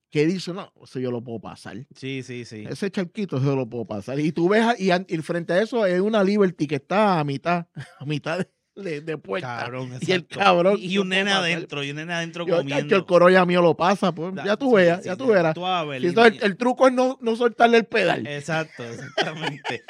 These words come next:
Speaker 2: Y si, y si se moja un poco el motor, dale, dale veinte minutos y él
Speaker 1: Que
Speaker 2: se
Speaker 1: eso
Speaker 2: seca,
Speaker 1: prende.
Speaker 2: él vuelve y prende.
Speaker 1: <laughs>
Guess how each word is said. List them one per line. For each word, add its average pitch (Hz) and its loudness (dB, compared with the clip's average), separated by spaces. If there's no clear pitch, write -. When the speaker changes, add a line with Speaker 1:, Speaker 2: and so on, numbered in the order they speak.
Speaker 2:
Y 147 -6
si, 180 -8
y 170 -8
si 175 -10
se 175 -8
moja 208 -6
un 233 -12
poco 240 -6
el 240 -8
motor, 226 -10
dale, 190 -6
dale 208 -6
veinte 240 -6
minutos 233 -8
y 170 -6
él 165 -8
Speaker 1:
Que 156 0
Speaker 2:
se 190 -2
Speaker 1:
eso 190 4
Speaker 2:
seca, 143 -4
Speaker 1:
prende. 151 -4
Speaker 2:
él 104 -14
vuelve 135 -10
y 147 -8
prende. 117 -14
Speaker 1:
<laughs> - -10